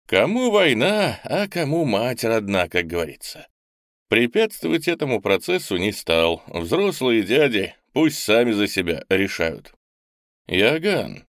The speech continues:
ты мне ничего сказать не хочешь?» — спросил Андрей у вернувшегося с послеобеденного объезда сторожевых постов лейтенанта.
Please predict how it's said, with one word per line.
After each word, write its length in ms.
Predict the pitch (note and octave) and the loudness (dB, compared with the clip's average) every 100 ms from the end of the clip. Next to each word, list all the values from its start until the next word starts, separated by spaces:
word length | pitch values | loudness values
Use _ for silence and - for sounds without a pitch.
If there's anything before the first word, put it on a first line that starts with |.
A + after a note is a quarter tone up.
| _ - | _ -2
ты 100 | E3 | 0
мне 160 | F3+ | 2
ничего 380 | F#3+ F#3+ A#3+ B3+ | 2 0 0 -2
сказать 420 | - B2 C#3 - | 0 0 0 -2
не 140 | B2 B2+ | -2 -2
хочешь?» — 580 | - A#3 - E2 - - | -4 -6 -6 -10 -12 -14
спросил 580 | - F2+ F#2 - G2 F2+ | -6 0 0 0 0 2
Андрей 500 | F2+ E2+ D3 D#3 - | 0 -4 -4 -4 -2
у 100 | G#2+ | -2
вернувшегося 880 | F#2 E2+ B2+ D3 - A#2 A2 - G2+ | 0 -2 -4 -6 -4 -2 -2 -2 -4
с 80 | - | -2
послеобеденного 1000 | F#2+ F2 F2+ F2 E2 F2 E2+ F2 E2+ | -4 0 2 2 2 -2 -2 0 0
объезда 480 | E2+ D#2+ F2 F2 D#2+ | 0 0 0 0 -2
сторожевых 640 | E2+ F2 E2 E2 E2+ E2 | -4 -2 -2 -2 -4 -4
постов 520 | - D#2+ - G2 F#2+ - | -4 -4 -4 -4 -4 -4
лейтенанта. 840 | G2 F2+ - G#2+ F#2 C2 - - | -4 -4 -2 -4 -4 -10 -18 -20